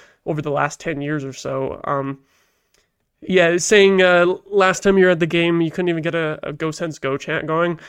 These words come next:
It, it feels like that a lot, and it's even worse when we have, like, opposing teams' fans in the building too. So, so that's frustrating as well. I, I don't think I don't think it's, like, too much. I, I guess with the lack of positivity overall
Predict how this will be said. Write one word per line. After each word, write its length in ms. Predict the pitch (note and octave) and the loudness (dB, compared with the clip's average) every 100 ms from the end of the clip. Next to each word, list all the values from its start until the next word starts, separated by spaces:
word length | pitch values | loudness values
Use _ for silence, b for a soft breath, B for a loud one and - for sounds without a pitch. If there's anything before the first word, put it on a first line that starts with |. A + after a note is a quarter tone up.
| B - | B 0
It, 180 | F#3 | 4
it 160 | F#3 E3+ | 4 2
feels 380 | - G3+ G3+ E3 | 2 4 4 6
like 200 | F3+ - | 2 2
that 180 | E3+ D#3+ | 0 0
a 40 | |
lot, 360 | D3+ D3 C#3+ D3+ | 0 2 2 0
and 100 | D#3+ | -4
it's 140 | D#3 | -4
even 260 | F#3 F3+ D#3 | -4 -2 -2
worse 480 | D#3+ D#3 - - _ _ _ _ | -2 -4 -8 -18 _ _ _ _
when 260 | - F3 F3 | -10 -4 -2
we 100 | D#3+ | -4
have, 340 | D3+ C#3+ C#3 | -4 -6 -4
like, 160 | C#3+ C#3 | -8 -8
opposing 400 | C#3+ D3+ D3 C#3 | -8 -8 -8 -8
teams' 260 | - D3 - | -8 -10 -8
fans 320 | C#3+ C#3 D#3+ | -8 -8 -10
in 80 | D#3+ | -10
the 60 | |
building 300 | C#3+ C#3 C#3+ | -8 -6 -8
too. 200 | - D3 | -10 -12
So, 260 | - F#3 F#3 B B B | -4 -2 -2 B B B
so 160 | A3+ | 0
that's 180 | A3 A#3 | 2 2
frustrating 580 | - F#3+ - F3+ E3+ D#3+ | 2 0 2 -4 -2 -4
as 140 | D3+ | -6
well. 300 | C#3 C#3+ D3 | -4 -2 0
I, 180 | G2+ F3 F3 | 0 0 0
I 100 | F#3+ | 2
don't 240 | A3 G#3 | 2 0
think 380 | G#3 F#3+ - - _ _ _ _ _ _ _ _ - _ b b b b b - | 0 -2 -4 -20 _ _ _ _ _ _ _ _ -20 _ b b b b b -4
I 60 | G3+ | 0
don't 160 | A#3 | 0
think 160 | A#3 G3+ | 0 -2
it's, 220 | E3+ - | -4 -4
like, 220 | E3+ - - | -6 -6 -20
too 420 | - - - G3 F#3+ | -18 -16 -8 -6 -2
much. 320 | F3+ F3 - | -2 -2 -4
I, 200 | G#3 A3 | -6 -2
I 40 | G3 | -2
guess 200 | A#3 - | -2 -2
with 140 | B3 | 0
the 120 | G#3+ | 0
lack 320 | F3 E3+ E3 | 2 0 0
of 140 | F#3+ D#3 | -4 -6
positivity 640 | F#3 F3 D#3 E3 E3 F3 | -4 -4 -6 -8 -6 -6
overall 760 | - D#3+ D3 C#3 D#3 D#3 F#3 | -6 -6 -6 -8 -4 -2 -2